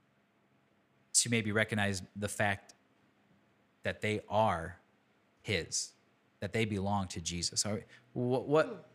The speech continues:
Speaker 1: what goes off on inside of you when you, when you hear that, the bride of Christ? 'Cause Dan talked about that briefly at the end of his message about how we're the bride of Christ,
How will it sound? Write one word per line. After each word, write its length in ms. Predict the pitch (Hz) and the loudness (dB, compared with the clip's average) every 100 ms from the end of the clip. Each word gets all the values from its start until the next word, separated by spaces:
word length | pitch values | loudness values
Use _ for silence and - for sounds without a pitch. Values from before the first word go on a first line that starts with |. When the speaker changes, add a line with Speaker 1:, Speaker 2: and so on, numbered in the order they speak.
| _ | _
Speaker 1:
what 200 | - 165 156 | 2 2 4
goes 180 | 151 | 4
off 160 | 131 127 | 4 4
on 120 | 120 | 2
inside 200 | 107 117 104 | 4 2 2
of 40 | |
you 80 | 101 | 0
when 100 | 101 | 0
you, 120 | 135 | 0
when 140 | 135 139 | 0 0
you 40 | |
hear 140 | 117 | 2
that, 280 | 123 110 - | 2 0 -2
the 60 | 101 | -8
bride 300 | 113 107 92 | 0 0 0
of 100 | - | -4
Christ? 240 | 98 87 | -4 -2
'Cause 100 | 107 | 0
Dan 160 | 104 139 | 0 2
talked 240 | 120 113 | 0 -2
about 160 | 104 101 | -2 -2
that 120 | 95 | -2
briefly 280 | 107 95 95 | -6 -6 -6
at 80 | 92 | -6
the 60 | |
end 80 | 98 | -6
of 60 | 85 | -6
his 120 | 85 | -4
message 320 | 90 87 87 | -2 -2 -4
about 160 | 92 87 | -4 -2
how 120 | 104 | -2
we're 180 | 110 120 | 0 -2
the 80 | 104 | -2
bride 220 | 107 107 | -2 -2
of 120 | 101 | -4
Christ, 400 | - 104 98 - | -4 -2 -2 -8